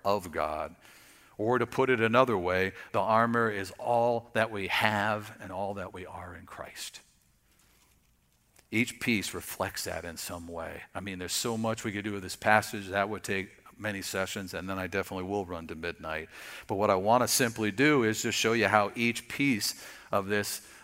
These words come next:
amongst other things, relates to that relationship we have in Christ and who we are in him. So I wanna look at that so we can see just the fullness of who we are in Christ.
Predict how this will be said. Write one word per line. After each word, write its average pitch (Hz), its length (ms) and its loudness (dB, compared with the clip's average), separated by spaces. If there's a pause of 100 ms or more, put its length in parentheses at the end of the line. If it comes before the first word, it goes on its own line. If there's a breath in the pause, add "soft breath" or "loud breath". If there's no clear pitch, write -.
amongst 117 400 0
other 113 220 4
things, 101 420 -2
relates 104 640 2
to - 220 -6
that 101 180 2
relationship 104 760 -2
we 104 80 -4
have 107 220 2
in 104 100 -6
Christ 120 420 -2
and 87 120 -6
who 104 100 -4
we 107 220 -2
are 110 200 0
in 113 220 -2
him. 80 380 -10
So - 100 -8
I 90 60 -2
wanna 107 180 0
look 104 300 -2
at 92 100 -4
that 87 320 4 (140)
so - 180 -8
we 104 160 -4
can 98 160 -8
see 90 560 -4 (420 loud breath)
just 113 260 -6
the 120 60 -4
fullness 117 480 -4
of 90 120 -6
who 107 140 -6
we 98 160 -4
are 95 180 -4
in 90 80 -10
Christ. - 680 -10